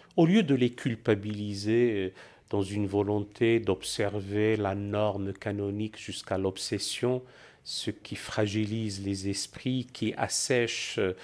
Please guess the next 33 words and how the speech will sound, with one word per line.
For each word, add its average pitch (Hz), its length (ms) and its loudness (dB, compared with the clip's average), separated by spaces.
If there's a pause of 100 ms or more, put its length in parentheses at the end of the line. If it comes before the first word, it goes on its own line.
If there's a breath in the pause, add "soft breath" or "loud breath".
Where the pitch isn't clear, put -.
(320 loud breath)
j'allais 95 320 -6
dire, 110 240 2
les 98 160 0
cœurs, 147 560 2 (400 loud breath)
il 117 180 -4
y 120 140 6
a 110 80 8
lieu 135 560 2 (360 loud breath)
de 110 220 0
mobiliser 139 720 4
ces 123 200 -2
consciences 127 920 -2 (120)
pour 113 180 6
le 113 100 8
bien, 95 260 0 (200)
pour 98 100 -4
le 90 120 0
bien 95 200 2
commun. 107 640 0 (420 loud breath)
Et 107 100 -8
il 120 140 2
n'y 113 80 0
a 110 80 -2
pas 127 180 0
un 107 160 0
meilleur, 117 1000 0
euh, 95 160 0
bien 101 440 4 (100)
commun 113 400 4
et 101 60 0
un 98 100 -2
intérêt 117 560 0
général 104 680 -2